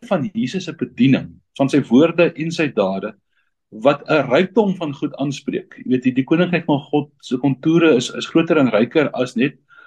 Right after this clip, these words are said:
wat gebeur met jou as, as jy doodgaan. En, en daarom moet ons gefokus op die, al die lewensvrae wat mense dalk kan hê, nie net die een wat jy belig het nie, maar ook na die, na die verskillende aspekte van Jesus se bediening, want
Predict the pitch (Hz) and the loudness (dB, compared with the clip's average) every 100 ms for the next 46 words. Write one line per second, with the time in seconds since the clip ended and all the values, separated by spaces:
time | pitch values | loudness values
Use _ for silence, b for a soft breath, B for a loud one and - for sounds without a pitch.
0 | b - 113 - 143 120 135 135 131 120 | b 0 0 0 -2 0 2 0 -2 -4
1 | 120 - 110 - 113 - 117 - 120 143 | -4 -10 -12 -10 -10 -4 -6 0 0 0
2 | - 101 - b b b 135 139 131 139 | -4 -6 -6 b b b 0 0 0 2
3 | 113 123 208 233 196 190 175 175 156 170 | 4 4 6 4 4 0 -4 0 0 2
4 | 160 - - 123 - 127 120 - _ _ | -2 -4 -6 -6 2 2 2 -2 _ _
5 | _ _ _ _ _ _ 185 233 196 139 | _ _ _ _ _ _ 4 6 6 4
6 | 123 - - 110 98 92 - 107 - 104 | 2 -4 -6 -2 -2 -2 -4 -4 -4 -6
7 | 110 95 98 - 110 90 95 143 117 139 | -4 -2 -2 -2 -4 -2 -2 0 2 4
8 | 147 131 127 123 113 107 101 90 - 110 | 4 2 4 2 2 0 0 -2 -4 -8
9 | 151 185 B B B B _ 165 170 233 | -6 -8 B B B B _ 2 6 4
10 | 254 202 196 190 170 170 175 - 196 185 | 4 2 4 4 4 -2 -6 0 2 2
11 | - 180 - 175 - 160 156 139 131 139 | -2 -6 -4 -8 -6 -6 -2 -2 -2 -10
12 | 131 131 147 123 110 | -8 -4 0 0 0